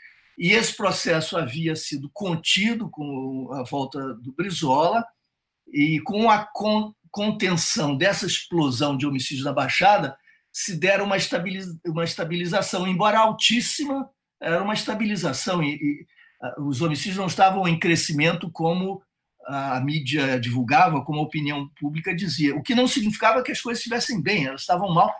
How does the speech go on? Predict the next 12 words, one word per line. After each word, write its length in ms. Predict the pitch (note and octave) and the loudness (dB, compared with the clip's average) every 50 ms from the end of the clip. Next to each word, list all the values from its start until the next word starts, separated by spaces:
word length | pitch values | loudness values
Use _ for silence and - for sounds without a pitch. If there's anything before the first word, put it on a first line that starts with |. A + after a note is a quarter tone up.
| - _ | -10 _
mas 120 | F#3+ - | -8 -4
tinham 180 | - - D4 D#4+ | -2 -2 -2 0
sido 180 | - - A3+ F3 | -2 -2 -2 -2
estabilizadas 920 | - - - E3+ D3 C#3 C#3+ C3 B2+ B2+ B2 D#3 E3 G#3 A#3+ C#4+ - - - - - - _ _ | -4 -4 -2 -4 -4 -4 -4 -6 -6 -4 0 2 2 2 2 0 -4 -8 -10 -16 -20 -20 _ _
e 140 | - F3 G3+ | 0 0 2
a 60 | F#3 | 2
explosão 520 | E3+ - - - A3+ E3+ C#3+ B2 - G3 | 2 0 -2 -2 -2 -2 0 0 -2 -2
se 220 | G#3 G3+ - - A3+ | -2 -4 -4 -4 -2
dera 300 | D#3+ F3 F#3 G3+ A3+ A3+ | 0 2 2 2 2 0
no 100 | A3+ A#3 | -4 -6
governo 320 | A3 A3 G3+ A3+ A#3 A#3 | -6 -8 -6 -6 -4 -4
anterior. 460 | A3+ A3 - A3+ F3 D#3+ - F#3+ - | -4 -4 -6 -2 0 0 0 0 -2